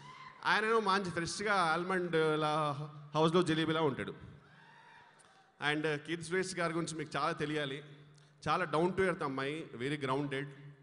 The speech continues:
ఒక సెవెన్ స్టార్ హోటల్లో ఉన్న శరవణ భవన్ నుంచే ఫుడ్ తెచ్చుకుంటుంది, అంత grounded మనిషి. ఏ ఫుడ్ అయినా సరే లాస్ట్కి భవన్ ఉండాలి, వసంత భవన్, ఆనంద భవన్,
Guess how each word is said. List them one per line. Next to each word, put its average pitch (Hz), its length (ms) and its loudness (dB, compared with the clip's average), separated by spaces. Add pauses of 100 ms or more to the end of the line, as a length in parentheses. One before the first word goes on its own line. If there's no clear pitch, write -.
(480)
ఒక 143 120 -8
సెవెన్ 160 280 -4
స్టార్ 185 240 -4
హోటల్లో 170 420 -4
ఉన్న 156 480 0 (520)
శరవణ 180 360 0
భవన్ 165 260 0
నుంచే 160 260 -4
ఫుడ్ 147 240 -6
తెచ్చుకుంటుంది, 117 600 -6
అంత 127 220 -8 (760)
grounded 147 680 -2
మనిషి. 117 320 -10 (760)
ఏ 175 180 2
ఫుడ్ 196 220 0
అయినా 208 160 0
సరే 190 240 2
లాస్ట్కి 180 420 2
భవన్ 160 280 2
ఉండాలి, 151 240 -2
వసంత 147 360 -2
భవన్, 143 340 -2
ఆనంద 147 400 0
భవన్, 143 440 -2